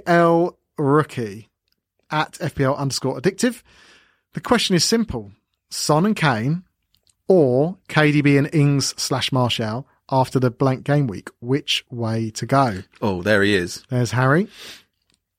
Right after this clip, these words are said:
Speaker 1: It's a dilemma. What are you saying?
Speaker 2: <clears throat> This is gonna sound controversial.
Speaker 1: Go on.
Speaker 2: Bearing in mind my love for K D B.
Speaker 1: Yes.
Speaker 2: But if I had to pick, I'd go Son and Kane.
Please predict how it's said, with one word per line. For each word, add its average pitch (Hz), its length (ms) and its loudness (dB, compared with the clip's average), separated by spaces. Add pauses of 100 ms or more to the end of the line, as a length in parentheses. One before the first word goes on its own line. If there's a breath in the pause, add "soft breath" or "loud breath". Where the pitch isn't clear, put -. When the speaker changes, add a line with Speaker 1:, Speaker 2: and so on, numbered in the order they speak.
(260)
Speaker 1:
It's - 120 -8
a 139 60 -4
dilemma. 156 540 2
What 156 140 -2
are 160 80 -2
you 156 60 0
saying? 127 480 -4
Speaker 2:
<clears throat> - 40 -20 (1600 loud breath)
This 160 520 0
is 196 80 -2
gonna 175 180 2
sound 139 240 0
controversial. 131 760 0 (520)
Speaker 1:
Go 113 140 -4
on. 101 280 -10
Speaker 2:
Bearing 110 240 2
in 98 60 -2
mind 98 240 0
my 95 100 -2
love 98 200 2
for - 100 -6
K 98 200 2
D 92 120 -2
B. 78 320 -2 (300)
Speaker 1:
Yes. 117 560 -4
Speaker 2:
But 107 120 0
if 101 80 -2
I 147 60 4
had 156 80 0
to - 80 -6
pick, - 460 -4 (1400)
I'd 113 100 -4
go 127 120 0
Son 120 240 -2
and 107 100 -4
Kane. 123 300 -4